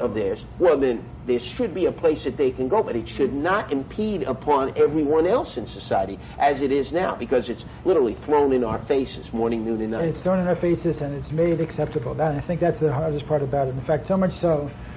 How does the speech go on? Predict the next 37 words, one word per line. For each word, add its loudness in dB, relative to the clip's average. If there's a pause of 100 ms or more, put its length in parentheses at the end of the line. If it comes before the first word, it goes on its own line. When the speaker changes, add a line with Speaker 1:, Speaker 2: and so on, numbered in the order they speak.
(300)
Speaker 2:
that 2 (420)
I -2
personally, 2
I 0
think -2
that 4
if -2
three 2
Hollywood 2
tycoons -4
would -4
get 2
together 2
someday 2
around 2
coffee, 0 (560)
and -2
they're 2
in, 4
sitting 4
in 4
a 4
diner, 4
and 2
they're 4
saying, 0
"Listen, 0
uh, -8 (680)
let's 2
say 4 (180)
if -6
we 2
want 0
to 6
make 4 (260)
incest 0
kosher," -4